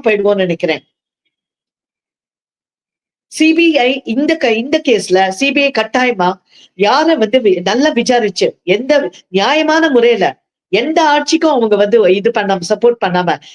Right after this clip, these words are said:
ஒழுங்கா ஒரு அவங்க ஆ-, இத, இத வந்து ஆ-, இத நல்லா, ஆ, இன்வெஸ்டிகேட் பண்ணி ஒரு முடிவுக்கு வந்து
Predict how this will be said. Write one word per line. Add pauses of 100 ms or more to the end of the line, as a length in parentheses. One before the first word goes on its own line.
(120)
ஒழுங்கா
ஒரு
அவங்க
ஆ-,
இத,
இத
வந்து (100)
ஆ-,
இத
நல்லா, (100)
ஆ, (440)
இன்வெஸ்டிகேட்
பண்ணி (240)
ஒரு
முடிவுக்கு
வந்து